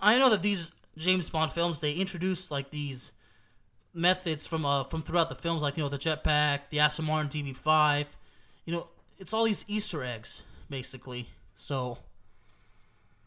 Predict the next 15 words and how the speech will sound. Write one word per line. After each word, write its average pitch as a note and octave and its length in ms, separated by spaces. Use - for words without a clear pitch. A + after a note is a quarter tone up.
okay, D#3 400
and, E3+ 340
and F3 120
here's G3+ 240
a F3 40
fact, G3+ 360
that D#3+ 160
this G#3 140
was G#3+ 180
actually F3+ 440
the C#3+ 120
last G3 320
James F3+ 220
Bond F3+ 220
film C#3 340